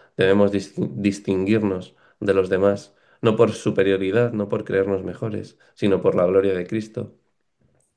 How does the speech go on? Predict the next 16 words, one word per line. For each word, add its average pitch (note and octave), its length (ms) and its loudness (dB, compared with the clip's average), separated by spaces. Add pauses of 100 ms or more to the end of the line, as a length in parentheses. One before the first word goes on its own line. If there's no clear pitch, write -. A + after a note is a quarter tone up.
(160)
para F#2 200 0
que, F2+ 300 0 (280)
actuando G2 520 2
como F#2 220 0
debemos, F#2 560 -2 (300)
ellos F#2 280 0
también F2+ 260 -2
puedan F2+ 260 2
ver F2+ 120 0
un F2 120 0
ejemplo F#2+ 400 -4
y D#2 60 -8
puedan F2+ 440 -2
buscarte F2+ 460 -8
a F2+ 60 -6
ti. - 300 -10